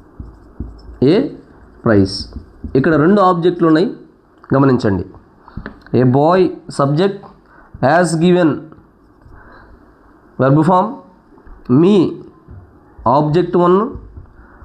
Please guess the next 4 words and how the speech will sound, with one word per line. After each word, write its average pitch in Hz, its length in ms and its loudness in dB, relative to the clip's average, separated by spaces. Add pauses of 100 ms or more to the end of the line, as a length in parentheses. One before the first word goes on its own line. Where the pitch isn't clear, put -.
(380)
a 165 120 2
prize 196 360 2 (760)
object 139 420 0 (120)
two, 107 120 0